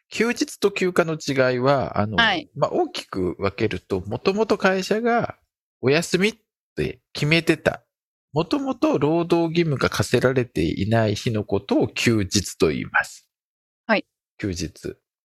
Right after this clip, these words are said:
Speaker 2: はい。
Speaker 1: で、休暇というのは、もともとは本来労働日なんだけれども、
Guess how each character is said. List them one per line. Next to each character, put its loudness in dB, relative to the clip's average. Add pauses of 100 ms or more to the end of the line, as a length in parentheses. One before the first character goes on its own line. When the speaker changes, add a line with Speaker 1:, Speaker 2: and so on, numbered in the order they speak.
Speaker 2:
は 4
い。 -6 (480)
Speaker 1:
で、 0 (760)
休 0
暇 2
と -2
い -2
う -10
の -14
は、 0 (480)
も 0
と -2
も -4
と 0
は 2 (440)
本 -2
来 2 (200)
労 2
働 2
日 2
な 4
ん -2
だ 2
け 0
れ 0
ど -4
も、 -2